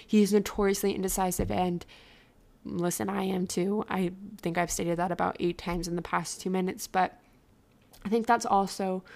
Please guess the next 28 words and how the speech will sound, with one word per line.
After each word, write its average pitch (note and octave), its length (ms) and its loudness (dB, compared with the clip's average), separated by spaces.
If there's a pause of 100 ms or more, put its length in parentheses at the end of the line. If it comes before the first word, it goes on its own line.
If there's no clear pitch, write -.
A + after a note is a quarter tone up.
(460)
part A#3+ 180 4
of A#3 40 2
the A#3 60 6
reason A3+ 260 4
why A3 140 4
I G#3+ 60 2
couldn't G#3+ 440 -4
commit G#3+ 560 0
to G3+ 1000 0 (100)
modeling G3+ 480 6
or F#3 120 -2
to - 140 -6
moving G3 440 4
to - 220 -4
L A#3 140 8
A G3+ 120 6
for F#3+ 160 0
a F#3 40 -4
certain - 220 -6
amount F3+ 160 -2
of F3+ 60 -4
time F#3 380 -4
or F#3+ 140 0
to A3 100 0
New A#3+ 120 4
York A3 260 6
or - 140 0
to G3+ 380 2